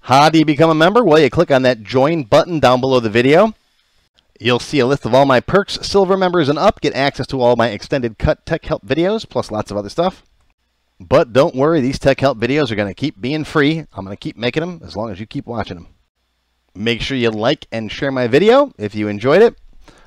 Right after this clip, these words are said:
Also, make sure you subscribe to my channel and click that little bell to get notified anytime I upload one of these free tech help videos. For more information and links to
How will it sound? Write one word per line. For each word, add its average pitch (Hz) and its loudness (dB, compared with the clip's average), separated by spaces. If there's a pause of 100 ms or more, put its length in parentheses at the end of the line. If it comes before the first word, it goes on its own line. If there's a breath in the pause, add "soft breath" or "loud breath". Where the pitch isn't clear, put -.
Also, 110 -2
make 110 -6
sure 127 -8
you 110 -4
subscribe 113 -4
to 110 -4
my 101 -6
channel 156 -4
and 123 -8
click 131 -6
that 123 -4
little 120 -8
bell 135 2
to 104 -8
get 98 -10
notified 123 -2
anytime 151 -6
I 131 -2
upload 117 -6
one 95 -6
of 95 -6
these 92 -10
free 101 -10
tech - -10
help 92 -10
videos. 90 -12 (760)
For 92 -6
more 104 -4
information 123 -8
and 98 -12
links 110 -12
to 110 -8